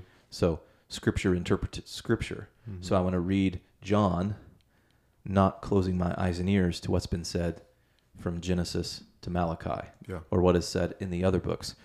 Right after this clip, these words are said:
Speaker 1: So we read the Scripture historically, grammatically, typologically. We read it, um, canonically,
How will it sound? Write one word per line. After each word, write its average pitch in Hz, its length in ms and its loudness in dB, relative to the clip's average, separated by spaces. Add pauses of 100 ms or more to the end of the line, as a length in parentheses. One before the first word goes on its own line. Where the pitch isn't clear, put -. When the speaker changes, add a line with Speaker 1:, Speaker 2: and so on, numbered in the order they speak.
(140)
Speaker 1:
So - 140 0
we 101 120 8
read 110 260 6
the 104 80 2
Scripture - 520 -2 (380)
historically, 107 760 4 (100)
grammatically, 98 720 0 (280)
typologically. 101 1000 2 (580)
We 101 140 4
read 95 220 4
it, 90 240 4 (720)
um, 90 380 -6 (100)
canonically, 113 800 0